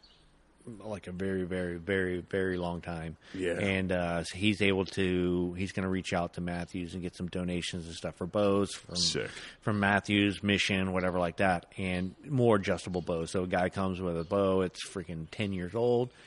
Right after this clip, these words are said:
Speaker 1: "Hey, man, let's, why don't you, why don't you shoot this
Speaker 2: Mm-hmm.
Speaker 1: one a little bit?" You know, we'll, we'll try to upgrade the guy.
Speaker 2: Yeah.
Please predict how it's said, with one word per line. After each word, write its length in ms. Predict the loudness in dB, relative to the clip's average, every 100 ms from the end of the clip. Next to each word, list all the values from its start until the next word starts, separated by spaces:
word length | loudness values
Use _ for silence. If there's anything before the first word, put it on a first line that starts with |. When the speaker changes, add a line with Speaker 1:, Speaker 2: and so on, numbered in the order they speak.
| -20 _
Speaker 1:
"Hey, 140 | -8 -6
man, 240 | -6 -6
let's, 140 | -8 -8 -14 _ _ _ _ -20 _ -12
why 100 | -12
don't 160 | -10 -14
you, 40 | -10
why 120 | -8
don't 100 | -6
you 80 | -6
shoot 220 | -4 -6
this 160 | -4 0
Speaker 2:
Mm-hmm. 180 | 2 2
Speaker 1:
one 140 | 0 0
a 40 | -8
little 120 | -6
bit?" 180 | -8 -6
You 140 | -4
know, 120 | 2
we'll, 140 | 4 4
we'll 100 | 2
try 180 | 4 4
to 100 | 4
upgrade 360 | 0 -2 -4
the 80 | -6
guy. 340 | -8 -8 -10 -16 -2
Speaker 2:
Yeah. 280 | 8 8